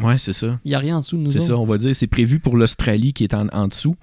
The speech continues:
Speaker 1: mais,
Speaker 2: Mais
Speaker 1: mais
Speaker 2: c'est,
Speaker 1: non, c'est parce qu'en
Speaker 2: mais
Speaker 1: fait,
Speaker 2: c'est parce
Speaker 1: on
Speaker 2: que vous autres, vous pensez qu'elle est ronde,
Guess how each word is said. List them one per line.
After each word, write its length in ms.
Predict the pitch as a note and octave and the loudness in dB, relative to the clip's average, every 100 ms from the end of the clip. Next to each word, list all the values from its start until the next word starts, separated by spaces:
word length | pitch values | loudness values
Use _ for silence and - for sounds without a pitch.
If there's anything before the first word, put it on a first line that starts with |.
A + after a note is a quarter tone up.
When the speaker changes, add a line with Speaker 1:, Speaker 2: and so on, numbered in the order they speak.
| - _ _ _ - | -14 _ _ _ -2
Speaker 1:
mais, 280 | F#2+ G2+ G2 | 0 2 2
Speaker 2:
Mais 80 | D3+ | 2
Speaker 1:
mais 280 | D3+ D3 A2+ | 4 4 6
Speaker 2:
c'est, 140 | A#2+ | 6
Speaker 1:
non, 160 | F#3+ D3 | 4 2
c'est 100 | - | 0
parce 160 | B2+ | 0
qu'en 160 | B2 A#2+ | 2 4
Speaker 2:
mais 60 | C#3 | 4
Speaker 1:
fait, 40 | |
Speaker 2:
c'est 40 | D#3+ | 6
parce 120 | D3+ | 6
Speaker 1:
on 40 | |
Speaker 2:
que 40 | F3+ | 6
vous 120 | F#3+ | 6
autres, 100 | B3 | 6
vous 40 | G3 | 4
pensez 220 | E3+ G3 | 2 2
qu'elle 100 | G3+ | 2
est 100 | D#3+ | 4
ronde, 420 | E3 A3+ G3 D3 | 4 0 -2 -6